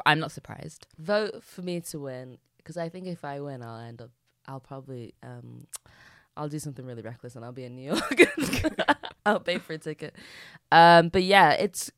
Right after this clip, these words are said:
Speaker 2: it's, I don't, yeah, you know, I don't have too much to say.
Speaker 1: Mm.
Speaker 2: I like it. I still like it.
Speaker 1: That's,
Speaker 2: It's,
Speaker 1: see, that's the side. That's when,
Speaker 2: yeah.
Speaker 1: you know, when you do something and then you don't see it for a while and you're like, "Damn, this is good."
Speaker 2: Yeah, I
Speaker 1: It's
Speaker 2: s-,
Speaker 1: one of them ones, isn't it?
Speaker 2: I'm like, "Yeah, I still like it. I don't get sick of watching it."
Speaker 1: Yeah.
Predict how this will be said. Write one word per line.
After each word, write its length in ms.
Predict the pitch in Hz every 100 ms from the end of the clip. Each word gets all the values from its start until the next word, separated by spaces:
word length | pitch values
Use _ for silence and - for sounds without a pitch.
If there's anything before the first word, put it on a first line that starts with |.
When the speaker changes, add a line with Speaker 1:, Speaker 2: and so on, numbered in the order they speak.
| -
Speaker 2:
it's, 380 | 190 220 - - _ _ _ _ _ -
I 60 | 208
don't, 280 | 220 240 196
yeah, 280 | 262 202 - _ - _ 208
you 120 | 220
know, 200 | 226 226
I 120 | 202
don't 180 | 220 190
have 180 | 196 175
too 140 | 170
much 220 | 151 156
to 60 | -
say. 240 | 180 190 _ _ _ _ _ 233
Speaker 1:
Mm. 120 | 233
Speaker 2:
I 140 | 220 240
like 300 | 226 262 170
it. 160 | 165 _ _ _ _ - -
I 80 | 196
still 340 | - - 226
like 320 | 202 151 170 147
it. 160 | 104
Speaker 1:
That's, 260 | 214 190 -
Speaker 2:
It's, 140 | 170
Speaker 1:
see, 140 | - 196
that's 200 | 170 -
the 100 | 165
side. 180 | 165 180
That's 180 | 175 156
when, 100 | 214
Speaker 2:
yeah. 60 | - -
Speaker 1:
you 80 | 196
know, 100 | 226
when 100 | 254
you 60 | 233
do 140 | 202
something 400 | 202 147 - 147
and 80 | 147
then 60 | 147
you 80 |
don't 160 | 156 139
see 80 | 147
it 100 | -
for 80 | 143
a 40 |
while 100 | 135
and 80 | 135
you're 100 | 139
like, 140 | 135
"Damn, 140 | - 151 190
this 160 | 170 -
is 80 |
good." 320 | - 123 240 202
Speaker 2:
Yeah, 380 | 202 202 180 -
I 100 | 202
Speaker 1:
It's 60 | 185
Speaker 2:
s-, 20 |
Speaker 1:
one 100 | 160
of 60 | 160
them 140 | 165
ones, 180 | 123 127
isn't 80 | -
it? 20 |
Speaker 2:
I'm 120 | 196
like, 260 | 220 208 185
"Yeah, 160 | 220 190
I 80 | 214
still 300 | - 220 214
like 320 | 190 202 180
it. 240 | 143 123
I 100 | 170
don't 200 | 185 214
get 160 | 202 180
sick 200 | - -
of 80 | 175
watching 320 | 170 - 170
it." 200 | 175
Speaker 1:
Yeah. 40 | 165